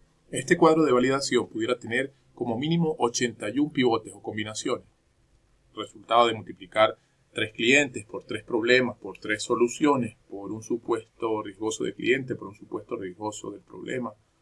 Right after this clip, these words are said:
por un supuesto riesgoso de la solución, nos darían como mínimo ochenta y un pivotes. A nosotros nos interesa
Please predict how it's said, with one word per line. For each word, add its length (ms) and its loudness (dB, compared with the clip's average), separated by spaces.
por 140 -14
un 80 -14
supuesto 480 -10
riesgoso 460 -10
de 60 -8
la 80 -8
solución, 400 -4
nos 100 -8
darían 300 -4
como 260 -10
mínimo 380 -4
ochenta 500 -6
y 80 -8
un 100 -8
pivotes. 380 -6
A 60 -14
nosotros 480 4
nos 140 -4
interesa 640 -2